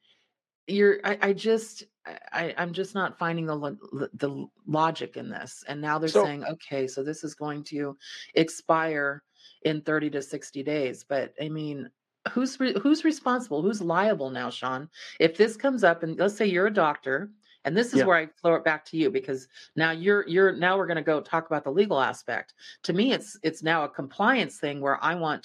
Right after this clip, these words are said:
Speaker 1: to just, you know, kinda yell from the rooftops. Your listeners are like, "Okay, Terry's on a roll." Um, <laughs> but basically, you know,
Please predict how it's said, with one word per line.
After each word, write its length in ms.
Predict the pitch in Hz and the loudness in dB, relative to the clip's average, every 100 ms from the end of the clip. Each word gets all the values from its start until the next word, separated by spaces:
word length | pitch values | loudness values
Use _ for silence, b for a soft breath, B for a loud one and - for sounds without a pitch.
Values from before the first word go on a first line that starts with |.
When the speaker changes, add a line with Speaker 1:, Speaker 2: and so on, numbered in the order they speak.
| - | -2
Speaker 1:
to 280 | 147 135 139 B B B B B | 0 0 -4 B B B B B
just, 460 | - 170 147 - - | 0 2 2 -2 -6
you 80 | 170 | -2
know, 220 | 143 135 | 0 -2
kinda 280 | - 160 143 | -4 -6 -2
yell 280 | 147 156 160 | 0 2 0
from 180 | 143 | -4
the 80 | 139 | -4
rooftops. 480 | 156 180 - 117 - | -4 -4 -4 -6 -6
Your 80 | 127 | -6
listeners 340 | 139 139 131 | -6 -6 -8
are 60 | 123 | -6
like, 180 | 120 131 | -6 -6
"Okay, 300 | 135 127 135 | -8 -8 -6
Terry's 300 | 135 139 143 | -6 -6 -6
on 80 | |
a 80 | 143 | -8
roll." 240 | 135 123 B B B B - | -6 -6 B B B B 2
Um, 240 | 175 165 | 4 4
<laughs> 140 | 233 269 | 2 4
but 140 | 202 - b _ | 4 2 b _
basically, 920 | 175 214 269 247 208 170 160 151 - - | 8 8 6 0 2 4 4 2 -2 -2
you 120 | 185 | 0
know, 260 | 165 156 | 2 -2